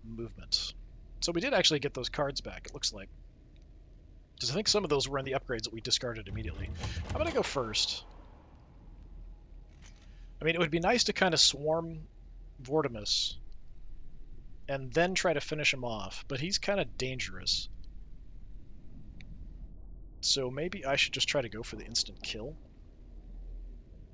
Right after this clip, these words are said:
I mean, I can probably take a hit.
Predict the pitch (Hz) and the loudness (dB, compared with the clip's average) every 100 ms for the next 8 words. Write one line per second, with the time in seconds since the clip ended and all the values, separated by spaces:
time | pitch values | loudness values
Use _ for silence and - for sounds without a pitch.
0 | - - - - - - - - - - | -16 -16 -14 -14 -14 -14 -14 -14 -14 -14
1 | - - - - - - - - 92 104 | -14 -16 -18 -18 -20 -20 -20 -20 -16 -12
2 | 117 143 156 131 - 202 277 214 139 127 | -8 -6 -6 -8 -4 -2 0 -2 -6 -4
3 | - - 180 - - - - 135 90 - | -2 0 -2 -4 -10 -10 -4 -4 -2 -2
4 | - - | -2 -6